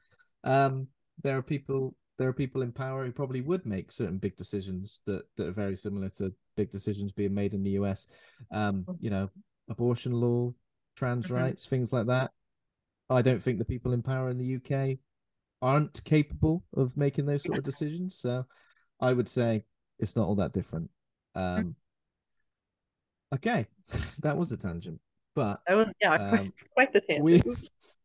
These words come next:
Speaker 1: <laughs> we love, we love a tangent on, on this show. There's nothing wrong with that. Um,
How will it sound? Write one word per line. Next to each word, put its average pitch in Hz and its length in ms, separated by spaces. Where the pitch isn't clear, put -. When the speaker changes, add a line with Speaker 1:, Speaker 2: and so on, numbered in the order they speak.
Speaker 1:
<laughs> - 720
we 127 140
love, 127 200
we 120 200
love 139 160
a 117 60
tangent 101 480
on, 92 280
on 101 180
this 98 120
show. - 260
There's 117 100
nothing 113 240
wrong 98 140
with 87 80
that. 76 180
Um, 113 420